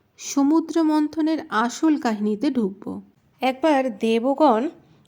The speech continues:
সুমেরু পর্বতের শিখরে বসে অমৃত প্রাপ্তির জন্য মন্ত্রণা করছিলেন। নারায়ণ ব্রহ্মাকে বললেন,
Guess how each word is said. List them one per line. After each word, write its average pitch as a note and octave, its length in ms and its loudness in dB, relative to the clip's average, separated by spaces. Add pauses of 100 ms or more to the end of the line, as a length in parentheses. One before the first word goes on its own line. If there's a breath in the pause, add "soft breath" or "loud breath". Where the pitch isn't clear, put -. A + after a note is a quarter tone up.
সুমেরু D4+ 520 0
পর্বতের C4 580 0
শিখরে A3 460 -2
বসে G3 380 -4 (400 loud breath)
অমৃত B3 440 0
প্রাপ্তির B3 500 0
জন্য C4+ 240 -2
মন্ত্রণা A3+ 540 0
করছিলেন। F#3+ 600 -10 (680 soft breath)
নারায়ণ C#4+ 520 2
ব্রহ্মাকে B3 500 0
বললেন, A#3+ 480 0